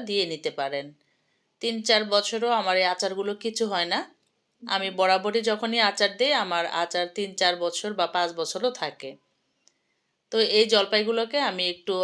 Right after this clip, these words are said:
আড়ো করে কেচে নিয়েছি, মানে এই পাশে ওই পাশে পুরোপুরি কেচে নিয়েছি।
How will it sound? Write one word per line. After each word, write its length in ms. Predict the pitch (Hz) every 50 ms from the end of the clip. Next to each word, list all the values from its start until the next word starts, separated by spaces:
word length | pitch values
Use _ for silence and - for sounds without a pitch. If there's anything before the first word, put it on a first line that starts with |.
| 175 -
আড়ো 260 | 156 170 180 190 208 208 240
করে 180 | 220 185 170 196 302 - _ _ _ _ _ _ _ _ _ _ _ _ -
কেচে 280 | 247 247 240 247 254
নিয়েছি, 460 | 233 220 202 180 160 147 151 - - 151 151 160
মানে 180 | 170 170 180 185 185 185
এই 80 | 190 -
পাশে 240 | 190 180 180 - 226 214
ওই 140 | 202 185 180 -
পাশে 200 | 180 175 - - 240
পুরোপুরি 480 | 240 - 233 220 196 185 190 185 185 180 -
কেচে 240 | 190 185 185 - 190
নিয়েছি। 420 | 175 175 175 175 175 175 - -